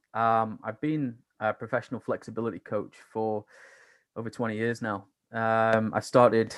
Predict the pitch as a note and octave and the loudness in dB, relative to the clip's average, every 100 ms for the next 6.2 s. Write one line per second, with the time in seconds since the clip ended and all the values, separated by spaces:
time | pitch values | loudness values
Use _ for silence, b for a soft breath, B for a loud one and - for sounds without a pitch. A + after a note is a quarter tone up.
0 | - - A#2 A2+ A2 - - - A2 G#2+ | -18 4 6 8 6 4 4 6 6 6
1 | G2+ G#2 G#2+ G#2+ G#2 G2 G#2 G2 G2 - | 6 2 4 6 6 4 6 8 6 4
2 | - - B B B B - G#2 G#2 G#2 | -8 -14 B B B B 4 6 6 4
3 | G#2 _ - - A#2+ A2+ G2+ G2 - F#2+ | 0 _ -4 4 6 8 6 2 2 2
4 | - A2 G#2 G#2 G#2 G#2 - G2 - G#2 | 4 8 8 8 6 2 2 4 4 4
5 | A2 - A#2 A2+ F2+ - G2+ - G2+ G#2 | 4 2 2 4 4 2 -2 0 2 2
6 | G2 G2 | 2 0